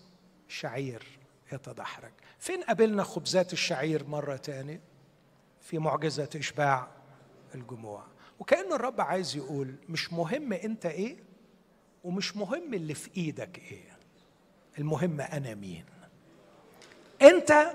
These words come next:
ما تزيدش عن رغيف خبز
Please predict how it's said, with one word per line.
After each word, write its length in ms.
ما 120
تزيدش 440
عن 360
رغيف 500
خبز 560